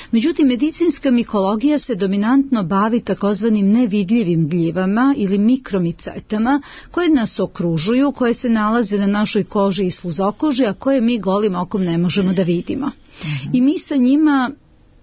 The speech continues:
Speaker 1: živimo, e, gotovo od samog rođenja, ali, e, one ponekad mogu biti, e, uzročnici veoma teških,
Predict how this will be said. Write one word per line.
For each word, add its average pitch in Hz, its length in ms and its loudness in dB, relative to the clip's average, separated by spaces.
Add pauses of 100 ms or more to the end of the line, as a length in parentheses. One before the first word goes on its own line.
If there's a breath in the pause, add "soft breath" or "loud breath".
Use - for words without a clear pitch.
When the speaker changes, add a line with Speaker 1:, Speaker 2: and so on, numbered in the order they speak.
(140)
Speaker 1:
živimo, 214 520 2 (100)
e, - 440 -4 (220)
gotovo 202 520 0
od 196 120 -2
samog 196 360 0
rođenja, 208 720 2 (160)
ali, 285 460 2 (220)
e, - 40 -4 (300)
one 269 360 4
ponekad 247 560 0
mogu 214 320 0
biti, 214 560 -2 (160)
e, - 40 -6 (340)
uzročnici 208 800 -2
veoma 190 640 0 (420)
teških, 277 640 -2